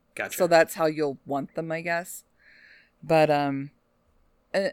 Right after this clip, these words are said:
Speaker 2: I mean, I, you can play with the system a little bit. It does guarantee a purple or a four star,
Speaker 1: Mm-hmm.
Speaker 2: um, every time you make ten wishes, which is the gambling mechanic.
Speaker 1: <laughs>
Speaker 2: You know, so I just wanna warn you off.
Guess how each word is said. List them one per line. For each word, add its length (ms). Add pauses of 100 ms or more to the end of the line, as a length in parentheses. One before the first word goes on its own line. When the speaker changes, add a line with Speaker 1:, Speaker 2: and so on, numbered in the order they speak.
(140)
Speaker 2:
I 60
mean, 180
I, 220
you 260
can 480
play 260
with 140
the 80
system 400
a 60
little 280
bit. 340
It 200
does 400
guarantee 1120
a 100
purple 600 (520)
or 180
a 40
four 340
star, 520
Speaker 1:
Mm-hmm. 840
Speaker 2:
um, 400
every 220
time 220
you 80
make 240
ten 360
wishes, 500
which 180
is 220 (100)
the 140
gambling 480
mechanic. 520 (160)
Speaker 1:
<laughs> 60 (960)
Speaker 2:
You 160
know, 160
so 140
I 60
just 180
wanna 200
warn 400
you 180
off. 440